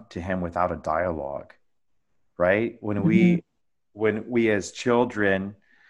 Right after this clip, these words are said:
Speaker 1: uh, you know, uh, did something we weren't supposed to do with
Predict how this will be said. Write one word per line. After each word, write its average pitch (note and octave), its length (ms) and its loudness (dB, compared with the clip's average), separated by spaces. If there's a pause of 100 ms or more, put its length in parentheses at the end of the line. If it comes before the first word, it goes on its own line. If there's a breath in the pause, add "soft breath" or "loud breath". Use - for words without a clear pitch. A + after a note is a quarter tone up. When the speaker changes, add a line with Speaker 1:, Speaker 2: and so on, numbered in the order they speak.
(300 soft breath)
Speaker 1:
uh, E2+ 500 0 (400)
you A2+ 140 -4
know, F#2 340 -4 (520 soft breath)
uh, E2+ 300 -6 (800)
did B2 220 2
something G2+ 580 -2
we G2+ 140 0
weren't G2 220 -2
supposed - 280 -6
to F#2+ 60 -4
do F#2+ 320 -2
with G2 280 -2